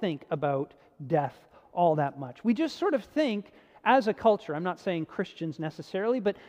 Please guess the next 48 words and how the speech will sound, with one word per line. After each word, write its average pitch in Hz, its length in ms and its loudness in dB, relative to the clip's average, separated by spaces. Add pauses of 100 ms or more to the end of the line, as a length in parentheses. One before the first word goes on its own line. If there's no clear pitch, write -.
(140)
but 208 120 2
as 294 220 2
a 247 80 0
culture, 226 400 0
we, 202 200 -2
we 226 120 0
sort 269 240 0
of 311 80 -2
just 254 300 -4
think, 240 220 -6
"Well, 208 200 6
when 220 220 2
you 226 80 0
die, 196 360 2
you 190 100 2
rot, 220 440 4
and 175 140 0
therefore 196 340 2
what's 196 240 2
the, 202 180 -2 (260)
what's 208 180 2
the 208 100 -2
point 285 340 0
of - 60 -2
thinking 160 400 -4
about 139 240 -4
it? 139 80 -10
Because 160 300 -8
it's 156 140 -12
just - 260 -10
kind 202 200 -4
of 185 80 0
a 190 40 0
downer." 190 400 -2
The 147 100 -2
more 180 220 2
you 180 120 2
think 208 300 -6
about 214 300 4
death, 220 260 4
the 190 80 -6
more 196 300 0 (260)
you 202 80 -4
think 202 220 -2
about 185 180 2
the 185 120 -2
inevitab-, 160 600 -2 (140)
ine-, 185 360 -4